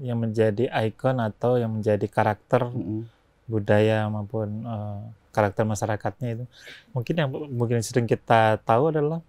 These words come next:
Speaker 1: mungkin sate kelatak, ya kan,
Speaker 2: Sate
Speaker 1: dulu
Speaker 2: kelatak,
Speaker 1: yang tahunya,
Speaker 2: ya.
Speaker 1: dan karena itu kaitan dengan, eh, apa namanya, bisnis kuliner ya.
Speaker 2: Itu mulai dikenal ya, di
Speaker 1: Iya,
Speaker 2: mana-mana
Speaker 1: di
Speaker 2: ya,
Speaker 1: mana-mana.
Speaker 2: sate kelatak.
Speaker 1: Artinya kan itu, kemudian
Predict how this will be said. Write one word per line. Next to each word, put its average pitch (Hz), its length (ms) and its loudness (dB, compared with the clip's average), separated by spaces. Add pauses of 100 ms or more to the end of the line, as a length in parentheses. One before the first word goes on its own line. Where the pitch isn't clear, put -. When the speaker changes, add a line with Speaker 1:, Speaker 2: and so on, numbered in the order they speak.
(440)
Speaker 1:
mungkin 139 220 -2
sate 131 320 2
kelatak, 117 560 -2
ya 120 160 -2
kan, 131 160 2
Speaker 2:
Sate 117 80 4
Speaker 1:
dulu 110 160 4
Speaker 2:
kelatak, 107 100 0
Speaker 1:
yang 110 140 2
tahunya, 113 240 0
Speaker 2:
ya. 113 80 -4
Speaker 1:
dan 113 100 -4
karena 117 200 -2 (120)
itu 127 160 -6
kaitan 113 300 -2
dengan, 110 220 -6 (760)
eh, 110 520 -2 (100)
apa - 340 -6
namanya, 120 300 -4
bisnis 110 680 -6 (180)
kuliner 110 320 0
ya. 104 140 -2
Speaker 2:
Itu 117 160 0
mulai 131 180 6
dikenal 110 380 2
ya, 90 120 0 (140)
di - 100 -4
Speaker 1:
Iya, 98 60 2
Speaker 2:
mana-mana 120 420 6
Speaker 1:
di 120 120 2
Speaker 2:
ya, 120 40 8
Speaker 1:
mana-mana. 120 300 6
Speaker 2:
sate 107 140 4
kelatak. 101 180 -4
Speaker 1:
Artinya 123 260 -4
kan 139 180 -2
itu, 120 260 -4 (680)
kemudian 110 580 0